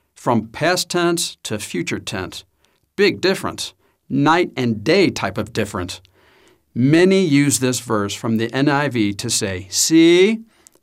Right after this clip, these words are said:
you don't have to let someone judge you because you're not following the Sabbath or the feast days now. Now it's all about following Christ."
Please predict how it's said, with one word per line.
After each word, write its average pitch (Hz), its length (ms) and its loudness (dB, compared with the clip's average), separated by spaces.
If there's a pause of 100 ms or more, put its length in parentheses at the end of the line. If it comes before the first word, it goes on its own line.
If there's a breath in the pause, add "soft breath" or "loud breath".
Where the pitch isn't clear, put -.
(120)
you 113 220 -2
don't 143 240 2
have 143 300 -4
to 120 100 -8
let 113 240 -2
someone 110 400 -4
judge 123 320 -2
you 87 100 -6
because 98 400 -8
you're 117 140 0
not 104 180 0
following 98 400 -4
the - 80 -14
Sabbath 104 560 -2
or 87 180 -8
the 82 140 -8
feast 165 380 -4
days 87 260 -8
now. 92 320 -8 (720 soft breath)
Now 151 400 4
it's 98 220 -10 (120)
all 156 320 6
about 135 320 4
following 113 540 0
Christ." 85 560 -10